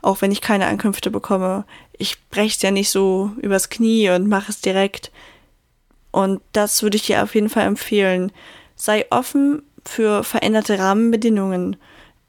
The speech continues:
und halte nicht krampfhaft an den Rahmenbedingungen fest, die du festgelegt hattest, wie bei mir zum Beispiel, dass ich in Teilzeit gehe. In meinem Kopf hatte ich fest mit einer Teilzeit gerechnet, aber dieser neue Weg bietet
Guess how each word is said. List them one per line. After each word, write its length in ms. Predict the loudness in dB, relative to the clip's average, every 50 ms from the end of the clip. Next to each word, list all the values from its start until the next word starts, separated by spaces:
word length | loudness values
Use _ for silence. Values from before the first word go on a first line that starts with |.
| _ _ _ _ _ _ _ _ -4
und 200 | -2 -2 0 0
halte 280 | 0 2 2 2 2 2
nicht 280 | 2 0 0 -4 -6
krampfhaft 540 | -4 0 0 0 0 0 -2 -6 -6 -4 -4
an 120 | -2 0 0
den 180 | 0 0 -2
Rahmenbedingungen 840 | 0 0 0 2 2 2 0 0 0 0 0 0 0 -2 -2 -2 -4
fest, 420 | -2 -2 -2 0 -2 -2 -4 -2
die 60 | -2 -2
du 260 | 0 0 0 0 -2 -4 -14 -20 -20 -20 -20 -20 -20 -20 _ _ _
festgelegt 640 | -4 -2 -2 -2 -2 0 0 2 2 2 0 0 -4
hattest, 340 | -2 -2 -2 -4 -4 -2 -2
wie 60 | -2
bei 120 | 0 0
mir 160 | 2 2 0 0
zum 140 | 0 2
Beispiel, 320 | 0 0 0 0 0 -2 0
dass 160 | 0 -2 -4
ich 60 | -4 _ _ _ -4
in 100 | -2 0
Teilzeit 520 | 0 2 2 0 0 0 0 -2 -2 -2 -4
gehe. 360 | -2 0 0 0 0 -2 -6 -10 -18 -20 -20 -20 -20 -20 -8 -2
In 120 | 0 2
meinem 240 | 2 2 2 2 0
Kopf 340 | 0 0 -2 -2 -2 -4 -2
hatte 200 | -2 0 2 0
ich 220 | 0 0 -2 -2
fest 360 | -2 -2 -2 0 0 -2 -4 -6
mit 100 | -4 -4
einer 160 | -2 -2 -2
Teilzeit 460 | -2 -2 -2 -2 -2 -2 -4 -4 -2
gerechnet, 720 | -2 0 2 2 0 0 -2 -2 -2 -2 -2 -4 -6 -10 -12 -20 -20 -20 -20 -20 _ _ _ _ _ 0
aber 360 | 0 2 2 2 0 0 0
dieser 360 | -4 -8 -8 -2 0 2 2
neue 400 | 2 4 2 2 2 2 0 2
Weg 340 | 0 0 0 0 -4 -12 _ -18 -20 -20 _ _ -2
bietet 400 | 0 2 2 0 -2 -4 -10